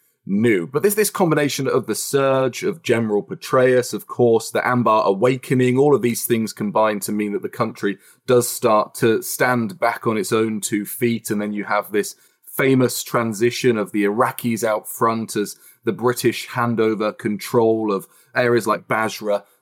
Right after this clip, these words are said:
to Iraqi forces. But I suppose my final question to you, Ben, is you mention about this experience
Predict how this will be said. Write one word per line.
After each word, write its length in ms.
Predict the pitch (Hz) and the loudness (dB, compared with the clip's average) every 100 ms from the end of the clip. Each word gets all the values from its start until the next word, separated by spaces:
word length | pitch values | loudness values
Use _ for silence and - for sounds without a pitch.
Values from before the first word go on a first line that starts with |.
| - | -4
to 240 | 123 110 92 | 2 2 2
Iraqi 500 | 101 107 104 - 98 | 0 -2 -4 -8 -10
forces. 580 | - 127 123 - 78 - | 0 0 0 -2 -6 -8
But 360 | - 175 175 _ - - _ - | -2 -2 -2 _ -20 -20 _ -4
I 60 | |
suppose 460 | 214 208 254 262 240 | -4 0 0 2 0
my 140 | 196 | -2
final 380 | 165 175 180 147 | 0 2 4 2
question 460 | - 117 - 101 101 | 0 -2 -2 -6 -4
to 140 | 107 | -4
you, 100 | 101 | -6
Ben, 300 | 98 101 101 - | 0 0 0 -2
is 260 | 143 143 - _ _ | -4 -4 -10 _ _
you 140 | 180 | 0
mention 600 | 208 233 262 - 127 98 - | 2 2 0 0 0 0 -2
about 540 | 117 113 117 110 98 | -2 2 2 0 0
this 100 | 156 | -2
experience 800 | 160 - 180 175 123 80 - - | -2 0 4 6 4 0 -6 -10